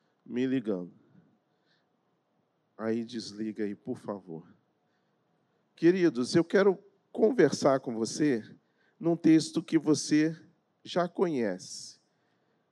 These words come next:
Bonito o texto, não é? Os, cada passagem dele exalta uma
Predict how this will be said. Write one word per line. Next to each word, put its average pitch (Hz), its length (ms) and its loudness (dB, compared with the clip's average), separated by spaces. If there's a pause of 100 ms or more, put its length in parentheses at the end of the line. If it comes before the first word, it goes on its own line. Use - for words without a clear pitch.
(140)
Bonito 202 460 4
o 151 40 4
texto, 165 480 4
não 131 140 4
é? 165 260 0 (1000)
Os, - 400 0 (400)
cada 226 420 6
passagem 180 1000 0
dele 131 400 0
exalta 156 880 2
uma 120 480 0